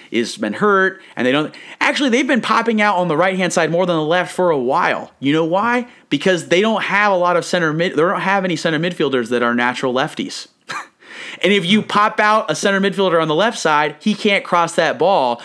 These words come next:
the way that the outside defender can, so he's not the same kind of threat. On the right-hand side, he is, because he can cross the ball, or the overlapping T A A or whoever else is playing that position can be that threat too. And that's why they do it. If they had Thiago Alcantara,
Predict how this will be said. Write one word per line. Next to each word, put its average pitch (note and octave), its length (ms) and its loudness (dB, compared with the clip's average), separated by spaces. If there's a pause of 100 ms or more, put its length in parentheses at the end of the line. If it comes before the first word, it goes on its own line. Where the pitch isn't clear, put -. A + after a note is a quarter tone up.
(120)
the D3 80 0
way D3+ 140 2
that D3 120 2
the D3 140 -2
outside C#3 460 2
defender F#3+ 340 0
can, C3+ 200 -2
so C3 80 -6
he's E3 180 -6
not D#3+ 120 -2
the E3 80 -6
same B2+ 220 -2
kind A#2 180 -4
of G#2+ 100 -6
threat. - 480 -2 (300)
On D3 140 2
the C#3 80 2
right-hand A#3 520 2
side, F#3+ 340 2
he A3+ 500 0
is, A#2+ 240 -2 (220)
because C#3+ 220 -2
he G3 140 -2
can A3 140 0
cross G3+ 280 0
the G#3+ 100 -2
ball, G#3 320 2
or E3 160 2
the D#3 140 -4
overlapping D3 580 0
T D3+ 180 0
A D#3 480 2
A F#3+ 60 -10 (240)
or C3+ 360 2
whoever C3+ 360 2
else E3 240 0
is F#3+ 80 -4
playing F#3+ 220 0
that F3+ 100 0
position F#3+ 420 -2
can C#3 180 -2
be B2 120 -2
that B2 180 0
threat A2 160 -2
too. A#2 160 -2 (160)
And C#3+ 140 -2
that's F3 220 0
why D3 340 2
they C3+ 100 0
do C3 160 0
it. A#2 80 -4
If C#3+ 80 0
they F3+ 120 2
had A3+ 240 0
Thiago G3 420 0
Alcantara, C#3+ 800 -2